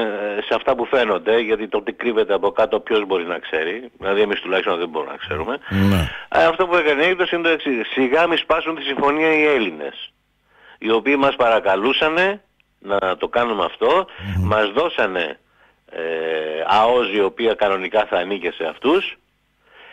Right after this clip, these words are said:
Speaker 1: άφησαν απ' έξω αυτά τα πράγματα, τα, το Καστελόριζο και τη Ρόδο για να μην, ε,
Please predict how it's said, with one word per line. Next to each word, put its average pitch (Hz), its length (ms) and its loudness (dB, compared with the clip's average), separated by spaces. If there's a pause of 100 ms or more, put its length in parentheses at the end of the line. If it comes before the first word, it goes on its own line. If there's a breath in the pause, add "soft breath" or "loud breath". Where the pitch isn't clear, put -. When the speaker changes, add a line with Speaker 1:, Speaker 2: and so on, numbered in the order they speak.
(180 loud breath)
Speaker 1:
άφησαν 147 640 0
απ' 123 160 0
έξω 135 240 0
αυτά 117 180 2
τα 107 140 2
πράγματα, 160 680 0 (220)
τα, 98 440 2
το 98 80 -2
Καστελόριζο 101 600 0
και 87 140 -4
τη 87 120 -4
Ρόδο 104 260 2
για 92 160 0
να 92 140 0
μην, 98 340 -4
ε, 87 320 0